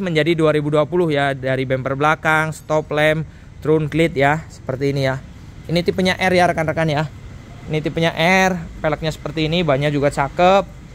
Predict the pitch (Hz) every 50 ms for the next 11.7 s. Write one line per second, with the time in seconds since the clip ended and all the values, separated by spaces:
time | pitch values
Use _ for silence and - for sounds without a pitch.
0 | - - - 147 147 135 151 156 156 156 156 165 151 147 - 185 180 - - 165
1 | 165 160 160 175 185 190 185 160 147 147 147 170 180 175 165 156 151 - - 180
2 | 170 165 160 151 147 147 139 143 143 147 165 185 180 151 147 143 143 143 139 139
3 | 143 139 147 143 143 139 143 147 143 135 147 156 156 - - - 160 151 - 160
4 | 151 147 156 175 190 208 208 - - - - - - - - - - - 156 156
5 | 175 180 180 156 156 160 170 185 180 - 180 160 160 160 - 185 170 - - 156
6 | 151 143 143 160 160 160 160 160 160 170 175 180 156 160 156 160 156 147 143 147
7 | 151 165 - - 160 151 156 135 143 160 160 170 151 135 135 139 147 151 160 160
8 | - 151 165 165 156 143 127 127 - - - - - - - - - - 151 151
9 | 156 156 175 165 170 147 143 165 185 196 208 175 - - - - - - - -
10 | - - - 151 151 156 160 160 180 196 185 - - - 175 170 160 - 175 160
11 | - 170 160 160 156 170 180 190 196 196 196 202 202